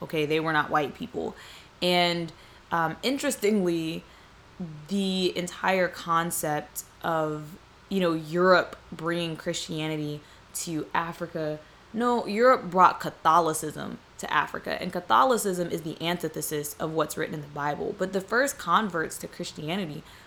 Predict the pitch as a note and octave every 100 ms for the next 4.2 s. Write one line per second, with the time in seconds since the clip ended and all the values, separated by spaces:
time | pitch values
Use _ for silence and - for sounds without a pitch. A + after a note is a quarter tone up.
0 | - F3 - E3 F3 G3 F#3 F3+ F3+ F3
1 | - F3 E3 D#3+ G#3 - - - E3 D#3
2 | D#3+ D#3+ F3 - - F#3 F#3 E3+ E3 F3
3 | E3 - D#3 F3+ F3 E3+ D#3+ D#3 - F3
4 | D#3+